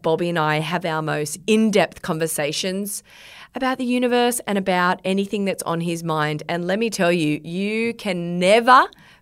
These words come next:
pick what topic is gonna be discussed at bedtime.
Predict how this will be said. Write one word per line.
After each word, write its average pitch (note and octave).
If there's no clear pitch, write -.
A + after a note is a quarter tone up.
pick -
what G3+
topic F3
is E3+
gonna E3+
be D#3+
discussed D#3
at D#3+
bedtime. C#3